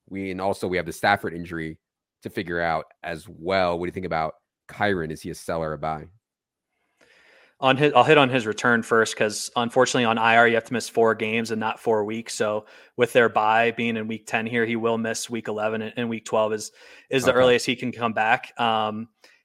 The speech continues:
Speaker 2: and so the Ram-, the Rams are another interesting team. I, I think, like, similar to the Dolphins, where I could see things going both ways here. Certain,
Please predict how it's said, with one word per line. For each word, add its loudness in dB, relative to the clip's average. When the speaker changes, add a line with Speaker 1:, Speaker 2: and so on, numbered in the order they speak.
Speaker 2:
and 0
so 4
the 4
Ram-, 2
the -2
Rams 2
are 8
another 2
interesting -6
team. -6
I, -4
I -4
think, -6
like, -4
similar -4
to -8
the -2
Dolphins, -2
where -2
I -4
could -2
see -2
things -2
going 0
both -2
ways -4
here. -4
Certain, -2